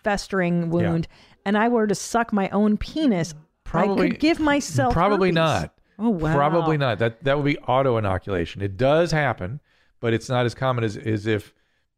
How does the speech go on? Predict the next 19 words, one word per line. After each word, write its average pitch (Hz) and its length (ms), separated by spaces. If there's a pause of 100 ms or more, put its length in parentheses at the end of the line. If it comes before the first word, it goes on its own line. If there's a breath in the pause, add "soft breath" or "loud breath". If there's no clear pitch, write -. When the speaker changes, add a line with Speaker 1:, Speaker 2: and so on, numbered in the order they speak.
(120)
Speaker 1:
It 240 120
does 302 240
happen. 208 500
Speaker 2:
Yeah, 113 240
but, 131 280
Speaker 1:
You - 40
Speaker 2:
but - 120
Speaker 1:
can 185 140
Speaker 2:
if 320 60
Speaker 1:
suck 262 300
your 302 100
own 247 220
penis 302 240
Speaker 2:
No, 147 140
Speaker 1:
when 135 100
you - 80
Speaker 2:
that - 40
Speaker 1:
have 139 200
herpes. 139 60